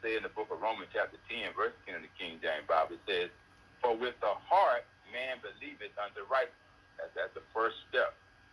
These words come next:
Gotta come and believe. "And with the mouth confession is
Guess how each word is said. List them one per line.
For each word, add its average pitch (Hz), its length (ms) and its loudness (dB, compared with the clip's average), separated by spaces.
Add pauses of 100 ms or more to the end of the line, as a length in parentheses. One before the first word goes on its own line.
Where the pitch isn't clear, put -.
(360)
Gotta 87 240 2
come 104 240 -2
and 101 80 -8
believe. 101 320 -8 (640)
"And 127 320 2
with 123 240 0
the - 160 2 (160)
mouth 117 400 6 (400)
confession - 560 -8
is 101 160 -14